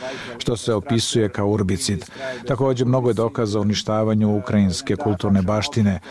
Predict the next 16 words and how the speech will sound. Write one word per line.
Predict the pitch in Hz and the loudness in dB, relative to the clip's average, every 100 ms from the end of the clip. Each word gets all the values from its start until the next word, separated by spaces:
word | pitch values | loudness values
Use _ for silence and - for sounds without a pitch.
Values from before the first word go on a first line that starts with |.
| - - | -18 -6
o | - | 0
rusifikaciji | 123 - 101 110 110 110 104 - 113 | 0 0 -2 -2 0 0 0 0 0
kroz | - 101 92 | 0 -2 0
zabranu | 110 107 107 98 104 | 0 0 0 2 0
ukrajinskih | 98 107 98 - 101 - | 2 2 2 0 -4 2
knjiga | 117 110 101 101 | 4 4 2 -2
kao | 87 107 101 | 0 0 2
i | 101 | 2
jezika | 104 101 110 - 104 98 | 0 0 -2 0 0 0
na | 110 101 | 2 2
ukrajinskim | 101 - 101 90 - 95 | 2 2 2 2 0 0
teritorijama | 101 95 107 107 104 101 98 98 | 2 0 0 0 2 2 2 0
koje | - 101 | 0 0
je | 95 | 0
okupirala | 90 98 - 104 104 95 | 0 -2 0 0 2 0
Rusija. | 98 98 - 113 95 | 2 0 2 0 0